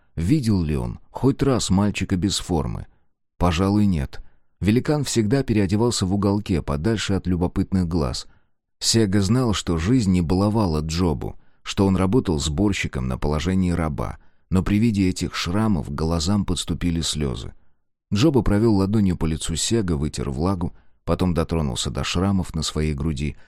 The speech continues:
и указал на свое лицо, как всегда продолжая при этом улыбаться. «Ты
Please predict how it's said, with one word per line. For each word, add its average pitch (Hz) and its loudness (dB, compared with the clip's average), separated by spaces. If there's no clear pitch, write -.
и - 0
указал 95 2
на 104 2
свое 78 0
лицо, 76 -6
как 127 -2
всегда 107 0
продолжая 98 0
при 85 -2
этом 80 -2
улыбаться. 80 -2
«Ты 104 4